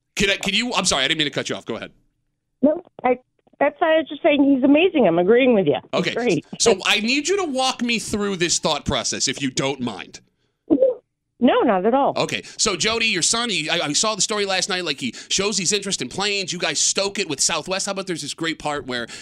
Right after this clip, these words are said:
Speaker 1: they write a letter to Southwest, and Southwest sends back all of this stuff for him, gives him, like, these autographed pictures, right?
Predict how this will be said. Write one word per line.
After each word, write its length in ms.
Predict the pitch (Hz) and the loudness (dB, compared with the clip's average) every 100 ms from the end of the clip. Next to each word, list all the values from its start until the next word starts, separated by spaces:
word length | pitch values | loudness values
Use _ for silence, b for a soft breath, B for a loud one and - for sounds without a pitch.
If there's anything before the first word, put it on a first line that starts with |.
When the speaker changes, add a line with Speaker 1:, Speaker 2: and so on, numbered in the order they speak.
| - | -4
Speaker 1:
they 140 | 143 | -4
write 240 | 131 156 | 0 -2
a 40 | 156 | -2
letter 300 | 143 147 139 | -4 -4 -2
to 80 | 113 | -2
Southwest, 640 | - 131 123 127 127 - | -2 -4 -6 -4 -4 -4
and 200 | 123 117 | -6 -2
Southwest 440 | - 139 143 131 - | -2 -2 -4 -2 0
sends 220 | 147 135 | -2 -6
back 240 | 131 131 - | -4 -4 -4
all 180 | 127 135 | -6 -8
of 140 | 117 | -6
this 160 | 123 - | -4 -2
stuff 420 | - - 147 131 | -2 -2 -4 -6
for 220 | - 113 | -10 -8
him, 240 | 117 101 | -8 -8
gives 240 | 92 127 139 | -6 -6 -4
him, 80 | 127 | -6
like, 120 | 113 | -6
these 140 | 117 143 | -8 -6
autographed 420 | 135 135 127 110 | -8 -6 -8 -6
pictures, 640 | - 165 - 147 143 135 | -6 -4 -4 -4 -6 -6
right? 260 | 117 131 135 | -4 -4 -4